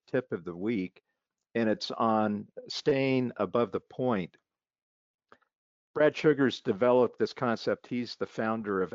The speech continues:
Action Coach. It's one of the franchises we own. But the point represents an inflection,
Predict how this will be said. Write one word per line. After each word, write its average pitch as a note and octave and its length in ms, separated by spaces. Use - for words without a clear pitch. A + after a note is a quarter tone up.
Action G#2+ 420
Coach. F#2+ 380
It's - 180
one G#2+ 140
of F#2 100
the F#2 180
franchises G2 800
we F#2+ 240
own. G2 360
But D3 160
the D3+ 80
point G#3+ 400
represents D3+ 840
an A#2+ 120
inflection, G#2+ 760